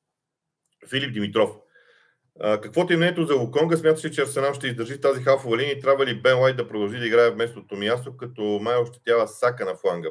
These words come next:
Поздрави! Няколко въпроса са това. Първо, Луконга. Луконга се справя добре, когато топката е в краката му. Проблема при Луконга идва в ориентацията,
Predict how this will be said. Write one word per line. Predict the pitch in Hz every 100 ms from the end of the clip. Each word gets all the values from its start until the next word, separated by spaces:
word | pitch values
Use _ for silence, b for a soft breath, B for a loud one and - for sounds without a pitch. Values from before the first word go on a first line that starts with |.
| -
Поздрави! | 85 78 76 67 _ _ _ _ _ _ _ _ _ _ _ _ _ _ _ _ _ _ b b -
Няколко | 131 139 -
въпроса | 170 165 - -
са | 127
това. | - 82 - _ _
Първо, | 156 170
Луконга. | 170 160 160 156 95 - _ -
Луконга | 104 156 156
се | 131
справя | 123 143 143
добре, | 127 139
когато | 127 127 127
топката | 135 127 127 123
е |
в |
краката | - 110 113 107 85
му. | 82
Проблема | 101 110 131 127
при | 120
Луконга | 107 104 135 123
идва | 127 127 127 110
в | - _
ориентацията, | 113 104 95 90 131 143 117 - 117 -